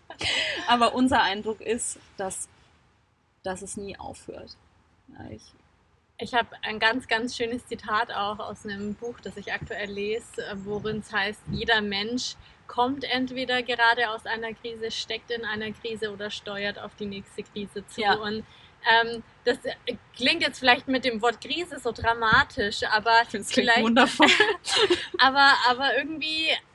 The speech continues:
Speaker 2: ist es das auch. Und
Speaker 1: Ja.
Speaker 2: manchmal ist das Leben auch dramatisch. Und
Speaker 1: Ja.
Speaker 2: manchmal macht's genau das so bewegend
Speaker 1: Ja.
Speaker 2: und, und halt auch so interessant. Und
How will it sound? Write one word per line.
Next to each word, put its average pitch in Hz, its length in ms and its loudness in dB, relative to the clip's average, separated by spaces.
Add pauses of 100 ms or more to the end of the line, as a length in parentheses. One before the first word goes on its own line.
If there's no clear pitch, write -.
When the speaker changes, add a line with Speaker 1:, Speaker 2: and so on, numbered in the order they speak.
(880)
Speaker 2:
ist - 200 4
es 453 120 -2
das 339 180 -4
auch. 214 220 0
Und 262 80 2
Speaker 1:
Ja. 262 100 2
Speaker 2:
manchmal 285 220 4
ist - 140 -12
das 370 120 -14
Leben 214 220 -2
auch 202 160 -2
dramatisch. 196 640 -2
Und 214 80 -4
Speaker 1:
Ja. 196 160 2
Speaker 2:
manchmal 254 440 0 (320)
macht's 247 400 2 (480)
genau 240 260 4
das 240 380 4
so 233 340 4
bewegend 208 760 -2
Speaker 1:
Ja. 202 160 2
Speaker 2:
und, 214 340 -6 (720)
und 254 300 0 (220)
halt 262 240 6
auch 247 160 2
so - 120 -8
interessant. 269 800 -2
Und 220 280 -6